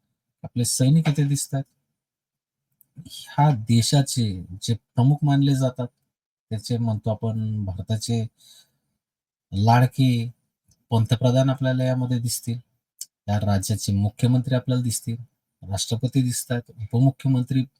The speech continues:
दोन्ही उपमुख्यमंत्री आहेत, नारायण राणे साहेब आहेत. सर्वात महत्त्वाचं, आता जर तुम्ही हे छायाचित्र नीट पाहिलं,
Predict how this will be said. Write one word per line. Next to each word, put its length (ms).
दोन्ही 360
उपमुख्यमंत्री 760
आहेत, 280
नारायण 440
राणे 180
साहेब 260
आहेत. 200
सर्वात 480
महत्त्वाचं, 640
आता 240
जर 220
तुम्ही 260
हे 80
छायाचित्र 540
नीट 240
पाहिलं, 300